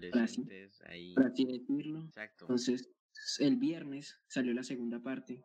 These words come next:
Speaker 1: que muchas personas esperaban y, pues, vamos a analizar un poco la película.
Speaker 2: ¿Esa película duró más de dos horas? Sí.
Speaker 1: Sí.
Speaker 2: Ush.
Speaker 1: Dos horas, diez minutos, algo así.
Speaker 2: Una gonorrea. Pero, pues, bueno,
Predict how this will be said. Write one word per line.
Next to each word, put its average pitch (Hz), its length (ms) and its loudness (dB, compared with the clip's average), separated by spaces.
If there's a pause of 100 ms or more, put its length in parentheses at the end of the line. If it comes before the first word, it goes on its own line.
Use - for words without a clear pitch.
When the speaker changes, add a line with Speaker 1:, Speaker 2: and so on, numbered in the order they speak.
(280)
Speaker 1:
que 117 80 8
muchas 117 300 6
personas 110 400 -2
esperaban 120 560 -2
y, 120 60 -4
pues, 113 400 -2
vamos 120 800 -4
a 123 100 4
analizar 117 760 0
un 117 100 2
poco 123 220 0
la 123 140 0
película. 131 420 -2 (220)
Speaker 2:
¿Esa 117 180 -12
película 117 380 -6
duró 107 260 -8
más 107 260 -8
de 110 60 -6
dos 110 220 -6
horas? 160 360 -10 (520)
Sí. 87 280 -12 (340)
Speaker 1:
Sí. 113 240 10 (400)
Speaker 2:
Ush. - 360 -14
Speaker 1:
Dos 120 240 8
horas, 117 640 -4
diez 131 320 0
minutos, 127 420 -4
algo 113 220 -4
así. 117 260 -8 (120)
Speaker 2:
Una 107 240 -16
gonorrea. 98 480 -14 (540)
Pero, 131 240 -4
pues, 127 200 -8
bueno, 117 280 -10